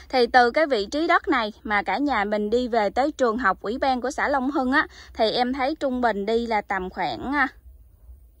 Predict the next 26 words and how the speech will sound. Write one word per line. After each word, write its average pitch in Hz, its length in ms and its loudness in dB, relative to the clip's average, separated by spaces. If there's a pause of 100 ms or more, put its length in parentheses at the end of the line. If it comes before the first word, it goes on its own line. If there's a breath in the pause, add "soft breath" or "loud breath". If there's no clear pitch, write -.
(440 soft breath)
ở 220 180 2
đây 285 220 2
á, 294 100 2
thì 233 160 -2
em 247 200 -2
thấy 294 180 -2
nó 330 160 0 (100)
có 294 200 2
một 311 220 -2
cái 269 140 -2
đường 214 320 -2
gần 202 340 0
hơn, 240 320 -4
nó 269 80 -6
chỉ 208 280 -6
đi 254 220 0
là 202 140 0
khoảng 185 300 -6
một 208 160 0
phẩy 196 180 -4
ba 254 220 2
cây 233 200 -4
số 254 340 0
nè 240 120 -2
cả 202 100 -4
nhà. 240 200 -4